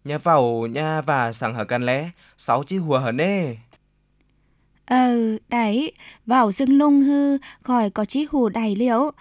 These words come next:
Speaker 2: Ha và ảo thanh niên ý hơ măn có cứ vào nhớ khẩn, diệt cua, diệt nan khẩn. Thôi, dù phái na ẩn mi bón bánh xe máy nê, mết kỳ lái ngân bánh hư khỏi có chi lẹ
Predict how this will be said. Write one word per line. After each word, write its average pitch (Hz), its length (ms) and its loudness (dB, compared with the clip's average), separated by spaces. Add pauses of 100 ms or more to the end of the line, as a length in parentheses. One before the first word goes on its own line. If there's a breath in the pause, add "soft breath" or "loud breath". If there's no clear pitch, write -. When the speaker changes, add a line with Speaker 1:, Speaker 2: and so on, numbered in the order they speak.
(380 loud breath)
Speaker 2:
Ha 302 160 0
và 269 280 2
ảo 208 320 -2
thanh 220 220 0
niên 214 220 2
ý 233 180 2
hơ 254 380 0
măn 285 260 4
có 233 200 -2
cứ 294 160 -4
vào 254 240 -4
nhớ 208 380 0
khẩn, 202 260 -2
diệt 214 260 -8
cua, 302 280 0
diệt 247 160 -4
nan 269 280 -2
khẩn. 196 320 -4 (520 loud breath)
Thôi, 233 300 2
dù 240 140 -2
phái 226 220 -2
na 311 300 2
ẩn 226 260 0
mi 294 120 0
bón 233 320 0
bánh 220 200 0
xe 214 240 -4
máy 202 320 -2
nê, 311 220 0 (360 loud breath)
mết 277 180 0
kỳ 240 100 -2
lái 208 240 -2
ngân 294 300 0
bánh 208 220 0
hư 285 180 -2
khỏi 214 320 -4
có 202 120 -8
chi 285 160 -6
lẹ 254 280 -4